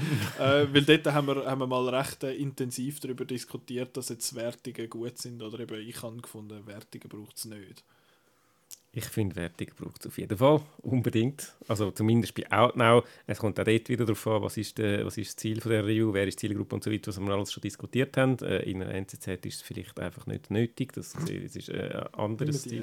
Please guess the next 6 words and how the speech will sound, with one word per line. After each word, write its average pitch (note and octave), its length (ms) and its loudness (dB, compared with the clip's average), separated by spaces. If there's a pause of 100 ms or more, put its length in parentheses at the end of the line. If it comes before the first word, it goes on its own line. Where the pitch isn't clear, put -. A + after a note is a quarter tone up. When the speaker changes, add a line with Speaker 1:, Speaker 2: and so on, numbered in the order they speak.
Speaker 1:
Zielgruppe. B2+ 140 -10
Speaker 2:
N - 60 -14
Z - 40 -12
Z. A#2+ 80 -10 (800)
Speaker 1:
Ähm, A#2 640 4
es G#2+ 300 -4